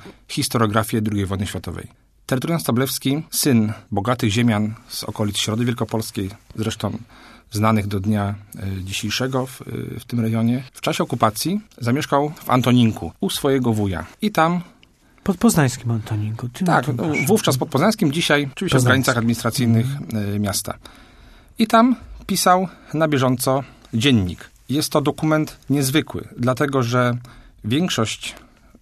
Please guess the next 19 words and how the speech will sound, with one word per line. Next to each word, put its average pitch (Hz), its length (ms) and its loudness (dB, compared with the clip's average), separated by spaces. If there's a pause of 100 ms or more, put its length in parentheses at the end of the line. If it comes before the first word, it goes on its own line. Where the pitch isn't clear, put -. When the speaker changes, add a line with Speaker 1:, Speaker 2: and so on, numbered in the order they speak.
Speaker 1:
literatury 117 500 0
do-, 113 160 0
wspomnieniowej, 110 760 2 (140)
pamiętnikarskiej 117 680 2
dotyczącej 107 560 -2
drugiej 107 300 0
wojny 113 200 2
światowej 101 360 -6
w - 80 -10
Poznaniu 110 320 0
i 101 40 -2
Wielkopolsce 101 640 -6 (260)
pochodzi 185 600 0
z - 120 -8
okresu - 280 -4
powojennego, 139 680 2 (460)
a 185 100 4
więc 214 240 4
jest 180 360 -4